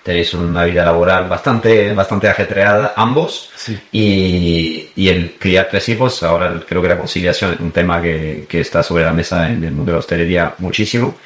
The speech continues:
Speaker 1: y, no sé, a lo mejor nos puedes contar un día random, muy por encima, así, de cómo, cómo se hace.
Speaker 2: Dos cosas fundamentales. Organización y disciplina, en ese orden. Organización y disciplina, organización.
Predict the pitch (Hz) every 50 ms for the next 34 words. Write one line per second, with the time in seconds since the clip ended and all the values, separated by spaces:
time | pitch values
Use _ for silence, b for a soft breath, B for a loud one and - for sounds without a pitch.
0 | B B B B B B B 95 95 90 87 87 87 87 85 85 - - - -
1 | - - - _ _ _ _ - - - - - 104 104 - 117 113 113 - -
2 | 107 98 95 90 95 107 - - 139 135 - - 120 104 - 107 101 98 - -
3 | - - 110 107 107 104 101 101 101 95 92 - - - - - - 82 95 101
4 | 104 107 107 107 107 104 101 101 - - 110 107 107 113 113 - 107 107 101 90
5 | - - - 117 113 104 95 92 - - - 104 104 104 92 87 90 82 - -
6 | _ - - - 107 104 107 101 98 - - 110 104 101 95 90 - - 120 -
7 | - - _ - - - 131 127 151 165 165 175 175 - - - - - _ _
8 | _ - - 160 151 - 156 135 - 139 131 127 123 123 113 117 - 95 - 87
9 | 87 - - - - - - _ _ _ _ _ - 127 131 135 139 139 160 151
10 | - 196 214 226 220 - _ _ _ _ _ _ _ _ _ - 135 117 113 104
11 | - 110 101 110 98 - - - _ _ - - 113 120 113 - 110 95 92 92
12 | - - _ _ _ _ _ _ _ _ _ _ _ - - 104 110 110 110 107
13 | 117 117 180 226 262 294 - - 131 113 113 110 - - 127 117 139 147 139 131
14 | - 127 113 104 104 104 98 95 - - - - -